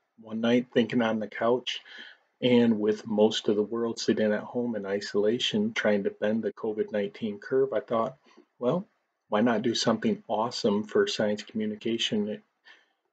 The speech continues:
and for the rest of the world by putting together a collection of scientists from all over the globe, each reading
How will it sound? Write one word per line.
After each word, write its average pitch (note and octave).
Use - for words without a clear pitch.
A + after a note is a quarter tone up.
and B2+
for B2+
the G#2+
rest A#2
of -
the G#2
world G#2+
by G2
putting B2
together A2+
a -
collection -
of G#2
scientists A2+
from A2+
all C3+
over B2
the A2
globe, G2+
each C3
reading A2+